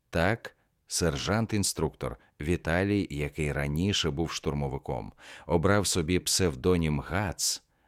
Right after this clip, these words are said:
аби підкреслити свою тотожність з цим головним персонажем аніме «Берсерк». Військовий пояснює,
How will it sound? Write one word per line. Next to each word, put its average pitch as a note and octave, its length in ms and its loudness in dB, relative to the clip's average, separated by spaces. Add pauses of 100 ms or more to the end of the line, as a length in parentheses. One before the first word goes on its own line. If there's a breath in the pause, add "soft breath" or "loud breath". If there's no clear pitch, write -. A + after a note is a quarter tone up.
(160)
аби E2 380 2
підкреслити F#2+ 800 0
свою F2 300 2
тотожність F#2+ 920 -4
з - 140 -4
цим F#2 200 2
головним F2+ 520 2
персонажем D#2+ 800 0
аніме D#2 580 -2 (180)
«Берсерк». - 760 -4 (320 loud breath)
Військовий F#2+ 600 2
пояснює, G#2+ 760 -4